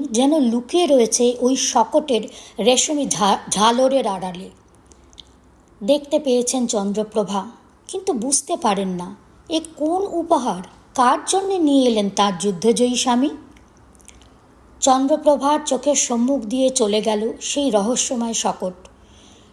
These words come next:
দেখতে পেলেন রানী চন্দ্রপ্রভা দূরে সেই কৃষ্ণচূড়ার পাশে নবনির্মিত এক ভবনের দিকে চলেছে সেই শকট। ব্যস্তভাবে দাসীর দল ছুটে এসে চন্দ্রপ্রভার নিকটে দাঁড়ায়।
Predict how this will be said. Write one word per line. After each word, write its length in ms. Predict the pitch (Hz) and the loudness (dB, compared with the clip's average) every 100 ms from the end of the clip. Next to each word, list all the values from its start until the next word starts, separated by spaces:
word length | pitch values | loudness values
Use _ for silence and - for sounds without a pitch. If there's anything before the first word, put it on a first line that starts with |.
| _ | _
দেখতে 400 | 208 214 214 - | 0 0 2 -2
পেলেন 400 | 349 294 302 294 | 2 4 4 2
রানী 240 | 247 226 247 | 2 2 0
চন্দ্রপ্রভা 880 | 247 214 202 269 269 240 208 214 220 - - - _ 220 | 0 0 2 0 2 0 0 -2 -4 -14 -20 -20 _ -6
দূরে 460 | 196 320 339 349 | 0 2 4 2
সেই 300 | 294 - 339 339 | 0 0 -2 -2
কৃষ্ণচূড়ার 720 | 269 269 285 269 294 294 294 | -2 0 -2 0 2 4 2
পাশে 440 | 285 233 214 262 247 - - - 226 | 2 0 0 -4 -4 -8 -20 -8 2
নবনির্মিত 760 | 240 240 285 277 302 311 311 | 4 4 2 0 0 0 2
এক 240 | 302 262 175 | 2 2 2
ভবনের 480 | 214 202 240 262 | 0 2 0 0
দিকে 200 | 202 240 | -2 -2
চলেছে 440 | 226 226 180 180 220 | -2 -2 -4 -4 -4
সেই 200 | 233 247 | -4 -4
শকট। 360 | - 202 185 156 - _ - _ - - - - - - - - - - - - 214 | -2 -4 -6 -14 -20 _ -20 _ -20 -20 -20 -20 -20 -20 -20 -20 -20 -20 -20 -10 2
ব্যস্তভাবে 640 | 285 320 - 320 339 349 | 2 2 -2 0 2 2
দাসীর 440 | 247 247 - 311 | 2 2 0 -4
দল 240 | 220 285 320 | -2 -2 -2
ছুটে 320 | - 277 285 | -4 -6 -4
এসে 260 | 269 247 294 | -4 -4 -6
চন্দ্রপ্রভার 720 | 254 226 226 262 254 254 262 | -4 -4 -4 -4 -4 -4 -4
নিকটে 400 | 240 233 226 247 | -4 -2 -2 -2
দাঁড়ায়। 400 | 202 196 202 | -2 -2 -4